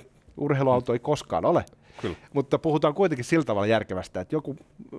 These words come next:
Speaker 1: varakas lontoolainen voisi käyttää satatuhatta puntaa johonkin kunnon lomamatkaan. Niin sit sillä on sen verran ylimääräistä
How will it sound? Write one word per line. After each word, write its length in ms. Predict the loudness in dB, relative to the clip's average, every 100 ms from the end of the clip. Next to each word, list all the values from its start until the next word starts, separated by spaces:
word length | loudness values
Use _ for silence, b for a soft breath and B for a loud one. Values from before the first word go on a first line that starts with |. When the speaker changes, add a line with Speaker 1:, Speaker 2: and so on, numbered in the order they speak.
| -4
Speaker 1:
varakas 360 | -2 0 0 0
lontoolainen 480 | 0 0 0 0
voisi 180 | -2 -2
käyttää 320 | -2 0 -2
satatuhatta 680 | 0 0 0 -4 -6 -8 -8
puntaa 580 | -2 -2 -2 -2 -4 -4 -8 _ _ _ _ _ _ -18 -4
johonkin 280 | -2 0 -2
kunnon 440 | 0 2 0 -4 -2
lomamatkaan. 800 | 0 2 0 -2 -10 -12 -16 -16 _ -20 B B
Niin 80 | -4
sit 140 | -2 -2
sillä 140 | -2
on 40 |
sen 160 | 0 2
verran 220 | 2 2
ylimääräistä 560 | 2 0 0 -4 -8